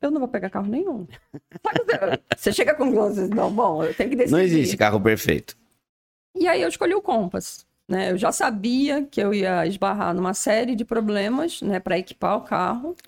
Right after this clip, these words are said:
Speaker 2: Porque não tem muito acessório.
Speaker 1: Não tinha.
Speaker 2: Não tinha nada de acessório, na
Speaker 1: Nada.
Speaker 2: verdade, pra Compass, né?
Speaker 1: Zero. Não tinha nada. Tipo,
Speaker 2: Porque
Speaker 1: nada, nada,
Speaker 2: Compass,
Speaker 1: nada.
Speaker 2: parando pra pensar, ele nunca foi um estilo de carro pra off-road.
Speaker 1: Não.
Speaker 2: Ele é um quatro por quatro, mas é um S U V,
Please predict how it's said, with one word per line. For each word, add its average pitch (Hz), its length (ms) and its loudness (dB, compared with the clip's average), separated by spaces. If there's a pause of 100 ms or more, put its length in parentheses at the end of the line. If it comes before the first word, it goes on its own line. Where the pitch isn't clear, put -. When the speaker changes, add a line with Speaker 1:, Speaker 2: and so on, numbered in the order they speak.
Speaker 2:
Porque - 240 0
não 113 160 4
tem - 180 2
muito 95 280 2
acessório. 92 440 2 (120)
Speaker 1:
Não 247 200 2
tinha. 113 220 2
Speaker 2:
Não 131 140 4
tinha 151 340 2
nada 127 460 4
de 92 80 4
acessório, 90 420 2
na 98 100 4
Speaker 1:
Nada. 98 80 4
Speaker 2:
verdade, 95 280 4
pra - 120 0
Compass, 92 400 2
né? 90 140 4
Speaker 1:
Zero. 165 300 0 (200)
Não 165 140 -4
tinha 220 160 -2
nada. 160 420 -4
Tipo, - 240 -12
Speaker 2:
Porque 208 280 2
Speaker 1:
nada, 113 120 0
nada, 156 80 6
Speaker 2:
Compass, 151 560 2
Speaker 1:
nada. - 100 -20 (260)
Speaker 2:
parando 151 320 2
pra 139 120 4
pensar, 143 440 2
ele 160 100 2
nunca 170 260 2
foi 180 180 2
um 156 120 4
estilo 131 400 2
de 110 120 -2
carro 110 380 2
pra 110 300 2
off-road. 98 640 2 (160)
Speaker 1:
Não. 214 300 0
Speaker 2:
Ele 160 160 4
é 151 140 4
um 135 720 4
quatro 127 240 -2
por 165 160 0
quatro, - 480 0
mas 160 320 2
é 131 60 2
um - 120 0
S - 180 -2
U - 40 2
V, 127 280 2